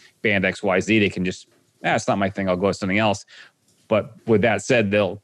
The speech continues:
catch on to bands that go, "Wow, this is so unique and original." And it is the time to be unique and original because, well, Spotify's kind of leveled the playing field for a lot of people.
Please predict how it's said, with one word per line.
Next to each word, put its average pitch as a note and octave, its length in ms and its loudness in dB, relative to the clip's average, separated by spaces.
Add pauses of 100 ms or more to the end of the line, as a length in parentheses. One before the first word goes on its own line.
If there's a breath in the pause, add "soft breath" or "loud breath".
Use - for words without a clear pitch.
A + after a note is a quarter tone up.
catch G2+ 240 -4
on G2 120 -2
to F#2+ 80 -4
bands G2 260 -4
that G#2 80 0
go, G2 100 2
"Wow, A#2 200 2
this G2 200 -4
is G2 80 -16
so G#2+ 120 -6
unique G2+ 340 -2
and F2+ 100 -6
original." G2+ 460 -2 (300 loud breath)
And A#2+ 120 2
it A#2+ 80 4
is B2 140 4
the A#2 80 2
time G2+ 220 2
to F#2+ 60 2
be F2+ 100 0
unique F2+ 340 0
and F2 100 -4
original F2+ 340 -2
because, F#2 600 -2 (420 soft breath)
well, F#2 140 -2
Spotify's G2 560 -2
kind G2 180 -4
of E2 160 -12
leveled G2+ 340 0
the G2+ 60 0
playing B2+ 360 0
field E2+ 260 -2
for - 80 -12
a - 20 -14
lot C2 160 -10
of - 80 -20
people. - 300 -12